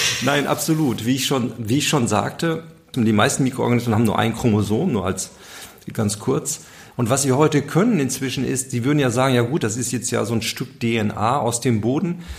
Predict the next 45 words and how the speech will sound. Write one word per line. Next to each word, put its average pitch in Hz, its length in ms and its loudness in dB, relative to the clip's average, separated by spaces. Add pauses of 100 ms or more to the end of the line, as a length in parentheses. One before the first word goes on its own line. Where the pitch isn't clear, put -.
(260)
Wir 123 160 2
können, 180 640 2
zumindest - 580 0 (160)
in 131 180 0
vielen 208 360 0
Fällen 160 340 0
funktioniert 143 500 -2
das 143 140 -2
inzwischen 123 400 -4
recht 110 300 -4
gut, 190 320 -6
wir 127 100 -4
können 135 260 -2
diese 117 320 -2
D 113 180 0
N 107 120 0
A 104 180 0
nehmen 123 540 0 (260)
und 113 120 0
wir 120 100 4
nennen 147 180 4
das 143 160 2
dann - 200 0
Exprimieren 143 840 2
in 123 140 2
einem 131 260 0
anderen 135 380 2
Mikroorganismus, 95 920 -2
in 117 120 -2
einem 120 320 -2
anderen 117 440 0
Wirt. 87 320 -6 (420)
Und 98 140 -4
dann 123 180 2
können 156 160 2
wir 156 80 4
natürlich 131 340 0
daran 113 280 2
optimieren 123 680 0
und 175 140 -4
dann 143 160 2
hoffen, 151 340 0
dass 123 240 -2
wir 127 160 2
eben 127 340 2